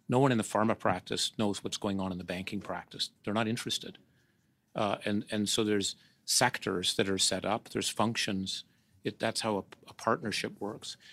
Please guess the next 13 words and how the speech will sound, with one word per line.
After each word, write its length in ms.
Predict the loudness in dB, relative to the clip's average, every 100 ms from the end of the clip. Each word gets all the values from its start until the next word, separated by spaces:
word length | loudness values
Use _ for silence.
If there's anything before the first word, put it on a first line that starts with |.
| -12 2
And 80 |
that's 160 | 4 6
where, 140 | 2
again, 280 | 4 4 4
the 240 | 4 2 0 _ _ _
general 280 | 2 4 0
counsel, 520 | 0 -2 -2 -2 -2
the 100 | -2
client, 460 | -2 0 0 -2 -4
the, 200 | -4 -6 -2
the, 280 | -2 -2 -4
the, 360 | -4 -2 -4 -8 _ _ _ -6
uh, 260 | -2 -2